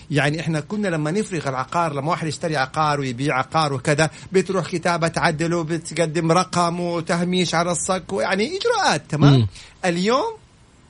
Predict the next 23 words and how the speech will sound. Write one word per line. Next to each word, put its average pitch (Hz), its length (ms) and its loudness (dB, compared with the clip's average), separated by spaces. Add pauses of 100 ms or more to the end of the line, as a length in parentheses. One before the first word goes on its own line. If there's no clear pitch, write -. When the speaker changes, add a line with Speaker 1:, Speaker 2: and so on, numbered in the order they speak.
(260)
Speaker 1:
وإنت 208 380 -4
في - 220 -2
بيتك 262 520 2 (580)
بتفرغ 190 480 0
العقار، 156 520 0 (160)
بتبيعه، 143 680 -2
خلاص، 208 500 -2
Speaker 2:
الله. 110 200 8
Speaker 1:
بيطلع 113 240 4
لك 196 220 -6
الصك - 340 -6
وإنت 226 280 -6
في 156 160 -6
بيته. 170 380 2 (100)
Speaker 2:
ما 156 100 10
تروح 170 220 4
كتابة 160 300 4
Speaker 1:
في 135 100 2
Speaker 2:
عدل 165 280 2
ولا 160 140 0
ت- 165 80 -6
Speaker 1:
إجراء 202 280 -12
نهائيًا. 208 680 -10